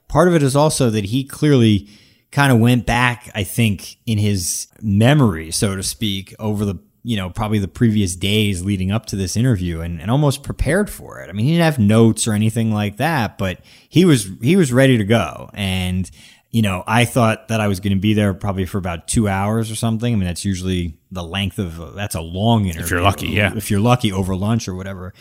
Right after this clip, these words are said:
Speaker 1: I think we were there from, like, twelve to four. Um, I remember 'cause I drove to Las Vegas that night and, you know, got in, like, at midnight or <laughs> something 'cause, you know, I left a lot, a little bit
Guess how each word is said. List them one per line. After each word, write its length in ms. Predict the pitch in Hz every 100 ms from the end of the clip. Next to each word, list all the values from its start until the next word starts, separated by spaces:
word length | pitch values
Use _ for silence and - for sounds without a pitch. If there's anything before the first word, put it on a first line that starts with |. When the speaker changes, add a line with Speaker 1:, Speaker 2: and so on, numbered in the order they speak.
| - -
Speaker 1:
I 40 | 110
think 160 | 147
we 120 | 135 131
were 120 | 120
there 160 | 120
from, 180 | 110 110
like, 200 | 95 85
twelve 320 | - 120 113 -
to 60 |
four. 460 | 92 117 82 - - - - -
Um, 380 | 120 104 101 95
I 80 | 104
remember 380 | 110 123 123 110
'cause 140 | 104
I 80 | 101
drove 260 | 98 110 98
to 100 | 104
Las 240 | 104 95
Vegas 480 | 95 113 101 87 - 85 80
that 280 | 113 101 73
night 380 | 101 107 90 80
and, 220 | 95 87 - _ _ -
you 200 | 113 98
know, 100 | 85
got 220 | 98 98
in, 180 | 95 92
like, 240 | 90 87
at 140 | 92 107
midnight 380 | 120 92 87 95
or 80 |
<laughs> 20 | 220
something 420 | - 226 185 220 107
'cause, 220 | 151 - - - - -
you 80 | 131
know, 80 | 117
I 60 |
left 280 | 117 127 127
a 40 |
lot, 220 | 120 113 123
a 20 |
little 160 |
bit 60 | 131